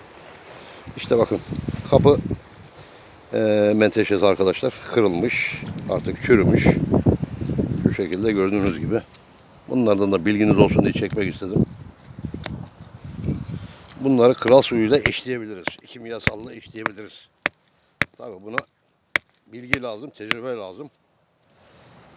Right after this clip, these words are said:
Bunu da belirteyim arkadaşlar. Zor kırılıyor. Evet arkadaşlar gördüğünüz gibi çivi.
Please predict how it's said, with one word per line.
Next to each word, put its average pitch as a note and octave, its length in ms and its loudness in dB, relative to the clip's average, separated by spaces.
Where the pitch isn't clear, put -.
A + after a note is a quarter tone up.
Bunu A2 280 2
da G2 100 -8
belirteyim G#2+ 380 2
arkadaşlar. F2+ 520 -2
Zor G2+ 160 2
kırılıyor. F2 480 -2
Evet B2 200 -12
arkadaşlar F#2 420 -18
gördüğünüz G#2 380 -16
gibi G#2+ 180 -12
çivi. A#2 420 2